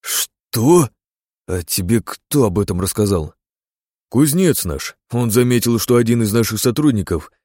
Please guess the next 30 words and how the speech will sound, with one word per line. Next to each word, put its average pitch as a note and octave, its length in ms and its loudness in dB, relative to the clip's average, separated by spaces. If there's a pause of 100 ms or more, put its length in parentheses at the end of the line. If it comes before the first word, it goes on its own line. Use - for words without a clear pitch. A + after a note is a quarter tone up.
(100)
сам C#3+ 300 2
возится A#2 420 2
с - 80 -4
химикатами». F#2+ 680 0 (840)
«Кто B2 380 2
он? D#2 180 -4 (380)
Это F2+ 240 -2
я G2+ 160 2
его D#3+ 180 2
нанял A2+ 340 2
или G2+ 160 2
ты?» F2+ 260 -4 (760)
«Кажется, A2 460 -2
именно G#2+ 380 2
я G#2 260 4
проводил G#2 540 2
отбор», F#2 760 -2 (520)
задумался E2 500 -2
Синицын. D#2 560 -6 (1200)
«Да, G#2+ 440 -2
точно. E2+ 500 0 (220)
Этого D3 340 4
парня E3 380 2
я D3+ 80 2
принял E3+ 320 2
на D3+ 120 2
работу E3 320 2
несколько D3+ 460 0
дней C#3+ 160 0
назад. A2 460 0